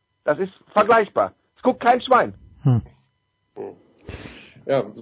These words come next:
Speaker 3: es mag ja auch vom Format her Unterschiede geben, aber generell glaube ich, dass du vom, von diesem strikten Muster des linearen Fernsehens einfach abrücken musst. Und der Grundgedanke, warum ich das angesprochen habe, war ja,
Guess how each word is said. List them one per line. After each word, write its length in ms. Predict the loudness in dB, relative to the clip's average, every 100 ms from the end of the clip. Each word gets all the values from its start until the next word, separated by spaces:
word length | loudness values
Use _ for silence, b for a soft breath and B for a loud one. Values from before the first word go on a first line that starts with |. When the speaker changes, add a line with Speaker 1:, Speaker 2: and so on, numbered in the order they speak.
| -18
Speaker 3:
es 240 | -16 -6
mag 260 | 2 4 4
ja 100 | 2
auch 100 | 2
vom 180 | 0
Format 400 | 2 2 2 2
her 120 | 0 0
Unterschiede 480 | -2 -4 -4 -8
geben, 280 | -6 -6 -6 -2
aber 200 | 0 2
generell 540 | 4 4 6 4 4
glaube 280 | 2 -2 -2
ich, 100 | -2
dass 300 | -4 -6 -4
du 440 | -2 0 -2 -6
vom, 560 | 0 2 2 0 -4 -4
von 160 | -2 0
diesem 280 | 0 0
strikten 600 | -2 -4 -6 -6 -2 4
Muster 420 | 6 6 4 2 2
des 180 | 2
linearen 360 | 0 2 2 2
Fernsehens 560 | -2 -4 -2 0 -2 -2
einfach 280 | -4 -4
abrücken 380 | -4 -4 -4 2
musst. 220 | 2 2
Und 100 | 2
der 100 | 2 4
Grundgedanke, 640 | 2 2 2 2 0 0
warum 220 | 2 2
ich 80 | 2
das 180 | 0 0
angesprochen 520 | 0 0 -2 -4 -2
habe, 240 | 0 0
war 180 | 2 2
ja, 280 | 4 2